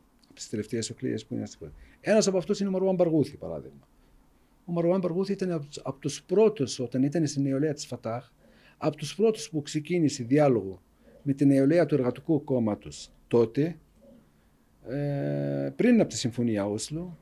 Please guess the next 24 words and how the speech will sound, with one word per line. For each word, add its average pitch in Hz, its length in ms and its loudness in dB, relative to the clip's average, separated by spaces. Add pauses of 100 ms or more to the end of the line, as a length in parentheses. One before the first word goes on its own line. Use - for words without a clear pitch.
να 190 180 -4
προετοιμάσουν 156 600 -2
το 147 140 -6
έδαφος 160 560 -6
για 143 260 -8
συμφωνίες, 143 640 -4
συνομιλίες, 135 760 -4
για 123 120 -4
επαφές 135 440 -4
με 139 60 -10
τους 123 120 -12
Ισραηλινούς, 120 540 -4
για 135 100 -4
να 120 60 -4
φτάσουμε, 160 520 -6 (580)
ε, 139 100 -10 (1200)
σε - 240 -4 (1400)
ειρήνη, 160 440 8
τέλος 82 340 -6
πάντων. 73 240 -12 (800)
Και 165 120 0
πού; 170 420 2 (240)
Στην - 220 -10
Κύπρο. - 400 -4